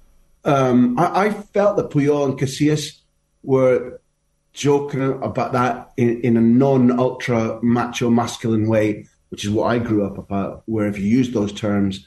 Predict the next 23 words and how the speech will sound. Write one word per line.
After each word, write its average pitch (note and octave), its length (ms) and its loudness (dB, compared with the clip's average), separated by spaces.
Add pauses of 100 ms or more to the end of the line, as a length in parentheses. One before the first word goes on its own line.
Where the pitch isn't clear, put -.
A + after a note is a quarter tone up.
(200)
they G#2+ 80 -10
were G#2 220 -2
pejorative, G#2 720 0
they A2 80 -4
were F#2+ 140 -4
derogatory. F#2+ 840 -4 (200)
And A2+ 120 0
I C3 80 2
didn't E3+ 320 -2 (180)
think B2 280 0
that A#2 160 -2
either G#2 240 0
of G2+ 60 0
them G2+ 100 -2
did E3 180 -2
so. - 300 -10 (420)
Now, A#2 400 -4 (560)
if - 240 -2
once F3 260 2
you're D#3+ 140 4
educated, B2+ 520 0
which G#2 200 -4
you A2+ 100 2